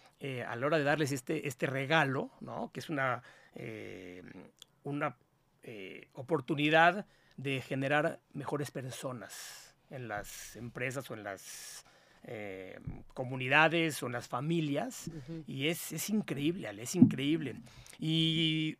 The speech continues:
Speaker 1: a tu pregunta también, de, hablabas de la longevidad, ¿no?
Speaker 2: Exacto.
Speaker 1: Hoy por hoy estamos... Está muy de moda el ayuno intermitente y el ayuno de palabra y el ayuno de,
Speaker 2: <laughs>
Speaker 1: ¿no? O sea, de, de todo lo que,
Speaker 2: Sí.
Speaker 1: de información, ¿no? Hace rato platicamos de la información,
Speaker 2: Sí.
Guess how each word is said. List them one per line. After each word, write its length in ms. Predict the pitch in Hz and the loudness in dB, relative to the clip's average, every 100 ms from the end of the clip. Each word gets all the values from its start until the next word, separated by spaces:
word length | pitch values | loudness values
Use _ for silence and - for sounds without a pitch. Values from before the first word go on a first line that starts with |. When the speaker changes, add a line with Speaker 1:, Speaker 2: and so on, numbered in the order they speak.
| - | -4
Speaker 1:
a 100 | 143 | -4
tu 140 | 151 | 0
pregunta 360 | 147 156 185 - | 2 2 2 4
también, 480 | 180 175 175 185 - - - | 4 6 4 4 -2 -14 -10
de, 160 | 143 - | -8 -4
hablabas 320 | 135 156 175 | 2 4 4
de 60 | 147 | 4
la 60 | |
longevidad, 540 | 139 131 139 170 220 156 - | 2 -2 0 0 0 -4 -10
¿no? 240 | 117 165 247 - | -8 -6 -8 -14
Speaker 2:
Exacto. 220 | - - | -14 0
Speaker 1:
Hoy 120 | 156 | 2
por 160 | 156 170 | 4 4
hoy 360 | 165 175 165 - _ | 6 4 0 -6 _
estamos... 800 | 131 - 156 160 165 - - - - - - | -14 -2 0 2 2 0 -8 -12 -20 -20 -20
Está 200 | - 151 | -4 0
muy 160 | 165 160 | 4 4
de 80 | |
moda 480 | 139 151 156 160 160 - - | 4 4 4 4 2 -4 -10
el 140 | 135 | -6
ayuno 300 | 131 131 160 | -2 2 2
intermitente 840 | 156 135 120 123 123 156 180 165 180 | 2 -2 -4 -6 4 6 6 4 2
y 100 | 151 | 2
el 100 | 120 | -2
ayuno 300 | 113 147 139 | -4 -2 -2
de 140 | 123 | -2
palabra 580 | - 123 131 156 180 190 | -4 -2 4 4 6 4
y 100 | 151 | 4
el 100 | 135 | 0
ayuno 420 | 131 147 160 170 | -2 0 2 2
de, 500 | 143 127 127 123 117 | 0 -2 -2 -2 0
Speaker 2:
<laughs> 20 | |
Speaker 1:
¿no? 200 | 143 160 | 4 6
O 100 | 208 | 6
sea, 200 | 180 156 | 6 6
de, 140 | 143 151 | 4 0
de 180 | 143 143 | 2 4
todo 260 | 185 196 | 6 6
lo 120 | 180 | 6
que, 160 | - 143 | 2 0
Speaker 2:
Sí. 60 | 180 | 4
Speaker 1:
de 60 | |
información, 840 | 151 160 151 151 - 175 190 240 | 4 4 2 0 4 8 8 8
¿no? 160 | 180 175 | 8 6
Hace 120 | 151 | 6
rato 140 | 147 135 | 2 -4
platicamos 240 | 131 147 | -4 -2
de 60 | 139 | -2
la 60 | |
información, 540 | 127 120 120 131 156 | -4 -6 -4 2 2
Speaker 2:
Sí. 40 | 160 | 2